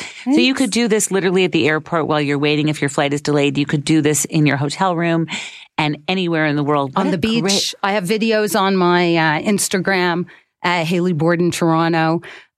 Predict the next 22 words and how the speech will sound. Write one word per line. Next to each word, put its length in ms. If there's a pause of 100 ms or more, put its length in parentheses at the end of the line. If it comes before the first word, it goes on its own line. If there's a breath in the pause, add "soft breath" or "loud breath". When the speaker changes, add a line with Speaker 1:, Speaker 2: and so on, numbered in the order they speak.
Speaker 2:
Uh, 280
it's 180
doing 360
demonstrations 800
of 120
this 200
all 220
over 180
the 80
world. 440 (120)
So 160
wherever 420
I 80
go, 180
it 80
comes 260
with 220
me. 100
And 120
I, 220
I 140
always 360